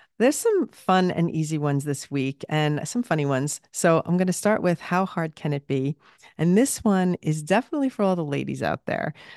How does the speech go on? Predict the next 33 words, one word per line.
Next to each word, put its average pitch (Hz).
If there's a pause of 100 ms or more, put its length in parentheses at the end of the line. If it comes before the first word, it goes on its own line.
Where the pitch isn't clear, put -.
So 147
don't 180
take 294
offense 175
if 156
there's 143
any 147
men 160
tuning 196
in, 139
because 147
we 147
love, 139 (240)
we 147
love 147
you 196
guys, 190 (300)
but 139
sometimes 165
we 143
have 139
to 147
poke -
fun. 117 (500)
And 156
this 175
one 175
is 151
just -
a 151
really 165
good 156
audio 139